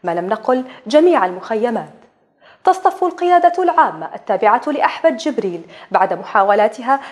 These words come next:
تلميع صورتها أمام الشارع الفلسطيني والشارع المناصر للنظام السوري في لبنان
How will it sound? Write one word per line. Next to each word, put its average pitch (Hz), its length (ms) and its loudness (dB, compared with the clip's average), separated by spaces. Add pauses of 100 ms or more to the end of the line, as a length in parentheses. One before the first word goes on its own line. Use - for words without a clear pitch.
(120)
تلميع 381 500 2
صورتها 233 800 -2
أمام 285 260 0
الشارع 247 520 0
الفلسطيني 254 920 -2 (300)
والشارع 190 460 2
المناصر 254 580 2
للنظام 285 600 0
السوري 262 640 -4
في 269 280 -6
لبنان 185 520 -6